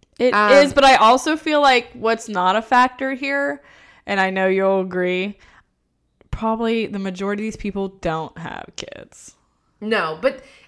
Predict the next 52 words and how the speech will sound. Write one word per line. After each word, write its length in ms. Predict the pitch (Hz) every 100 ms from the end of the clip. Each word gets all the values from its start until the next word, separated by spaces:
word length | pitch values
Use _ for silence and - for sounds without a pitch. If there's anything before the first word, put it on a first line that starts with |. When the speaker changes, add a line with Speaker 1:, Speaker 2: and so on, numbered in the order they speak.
| -
Speaker 2:
and 120 | 269
then 180 | 311 320
people 260 | 349 381 370
are 140 | 339
also 380 | 233 269 294 294
coming 280 | 294 294 302
for 100 | 285
the 80 | 277
flight 280 | - - -
crew. 220 | 180 170
It 120 | 170
says 240 | 202 196
that's 280 | 190 208 -
not 260 | 226 247 247
the 60 |
point. 380 | 202 254 240 170
Flight 240 | - 196 220
crew 400 | 226 240 254 - _ _ _ _
are 220 | 196 190 185
extremely 500 | - - 202 240 262
rude 260 | 180 185
in 100 | 196
this 200 | 165 165
day 200 | 175 185
and 100 | 226
age. 420 | 269 214 156 - -
They're 260 | - 170 208
also 360 | 214 285 196 170
entitled. 420 | 165 170 160 208
Speaker 1:
I 120 | 208
mean, 420 | 208 202 190 180 - 202
I'm 120 | 208
not 200 | 180 170
gonna 120 | 165
lie. 300 | 165 170 175
I've 220 | - 180 175
gotten 360 | 165 - 165
to 60 | 175
some 320 | - 170 170
mate. 260 | 170 165 -
I, 220 | 170 180 - -
I 100 | 196
still 200 | - 196
remember 240 | 185 175
his 140 | 175 180
name, 180 | 170 160
Steve. 380 | - 190 202
He 100 | 220
works 200 | 185 175 -
for 80 |
American 420 | 175 170 190 285 240
Airlines 600 | 180 175 151 240 -